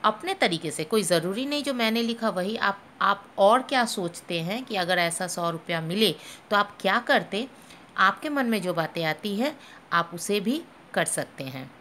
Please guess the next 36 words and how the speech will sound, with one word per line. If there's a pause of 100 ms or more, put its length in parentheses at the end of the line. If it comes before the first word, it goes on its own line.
(540)
मैंने
आंसर
में
लिखा
कि
अगर
मुझे
सौ
रुपये
का
नोट
ज़मीन
पर
पड़ा
हुआ
मिलता
तो
मैं
उसे
उठा
लेता
और
मेरी
मम्मी
को
दे
देता (180)
ताकि
वो
किसी
गरीब
आदमी
की
मदद (380)
कर
दे।